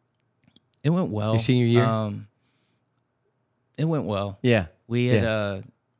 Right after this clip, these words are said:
Speaker 1: a lot of the guys that graduated the year before, um, they were some big guys,
Speaker 2: Yeah.
Speaker 1: some powerhouses. So it went well. It was different.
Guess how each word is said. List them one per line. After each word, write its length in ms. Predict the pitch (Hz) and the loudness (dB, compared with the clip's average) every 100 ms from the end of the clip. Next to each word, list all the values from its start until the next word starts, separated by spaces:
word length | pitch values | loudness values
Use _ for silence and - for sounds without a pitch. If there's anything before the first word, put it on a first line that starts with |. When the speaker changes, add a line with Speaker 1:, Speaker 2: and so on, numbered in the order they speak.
| _ _ - | _ _ -10
Speaker 1:
a 60 | |
lot 140 | 110 120 | -6 -4
of 60 | 117 | -4
the 60 | |
guys 260 | 110 107 101 | -4 -4 -6
that 100 | 101 | -8
graduated 460 | 107 104 104 98 | -8 -8 -8 -8
the 80 | 95 | -8
year 140 | 98 98 | -8 -8
before, 560 | 95 - 98 98 101 - _ _ | -10 -10 -8 -8 -10 -16 _ _
um, 360 | 104 101 101 - | -12 -12 -14 -14
they 100 | - | -8
were 60 | 110 | -8
some 260 | - 98 92 | -8 -10 -12
big 240 | 98 98 - | -8 -8 -8
guys, 480 | 95 95 98 104 - | -12 -10 -12 -10 0
Speaker 2:
Yeah. 200 | 104 92 | 2 2
Speaker 1:
some 80 | 82 | -2
powerhouses. 640 | 101 98 98 92 - 101 | -6 -6 -8 -10 -12 -12
So 320 | 95 - 95 - _ _ _ _ _ _ _ | -10 -10 -10 -12 _ _ _ _ _ _ _
it 180 | - 123 | -12 -6
went 200 | 147 175 | -4 -2
well. 300 | 120 135 151 | 0 2 0
It 100 | 107 | -2
was 180 | 147 156 | -4 -6
different. 500 | - 165 165 170 175 | -4 -6 -6 -8 -8